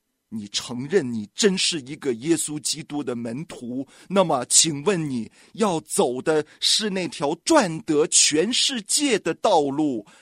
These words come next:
还是生命的道路呢？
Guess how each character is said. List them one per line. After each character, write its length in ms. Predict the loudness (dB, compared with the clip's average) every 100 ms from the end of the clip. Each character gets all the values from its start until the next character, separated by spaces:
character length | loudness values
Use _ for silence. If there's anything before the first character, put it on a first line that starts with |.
| _
还 320 | -14 -12 -6
是 420 | -2 -2 -2 -8 -12 _
生 400 | -4 2 4 4
命 600 | 2 -2 -4 -2 -2 -2
的 280 | -10 -18 -20 _ _ _ _
道 200 | -10 -10 -14
路 220 | -20 -20
呢？ 80 | -20